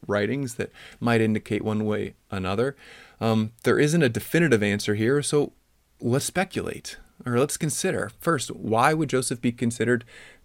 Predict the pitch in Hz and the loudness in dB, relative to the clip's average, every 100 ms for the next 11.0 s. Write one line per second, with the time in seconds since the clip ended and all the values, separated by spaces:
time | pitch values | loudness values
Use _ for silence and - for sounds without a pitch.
0 | - 117 120 - 135 131 95 - - _ | -4 2 2 4 4 4 2 -6 -16 _
1 | _ _ _ _ _ _ - _ - - | _ _ _ _ _ _ -20 _ -12 -2
2 | 117 170 143 107 113 151 160 _ - - | 4 4 6 4 4 0 -4 _ -20 -20
3 | - _ _ - 139 135 - 139 131 - | -20 _ _ -2 0 0 0 2 2 0
4 | - - _ _ 180 196 - 131 113 101 | -8 -10 _ _ -2 -2 0 0 2 2
5 | 101 127 139 - - 131 160 120 - 107 | 2 0 -4 -12 -8 -2 -2 -2 -2 0
6 | 104 131 135 - - 123 117 147 113 98 | 0 -2 -6 -12 -4 -2 0 2 2 2
7 | 101 - 117 110 - _ _ _ _ _ | -2 -4 -2 -2 -6 _ _ _ _ _
8 | _ _ - 113 107 123 143 165 170 - | _ _ -4 -2 0 2 2 0 -2 0
9 | 117 117 131 120 113 110 113 110 113 - | -2 0 -4 -2 0 0 0 -2 -4 -4
10 | - 104 - - 104 104 101 104 - | -4 -4 -4 -8 -4 -2 0 0 -4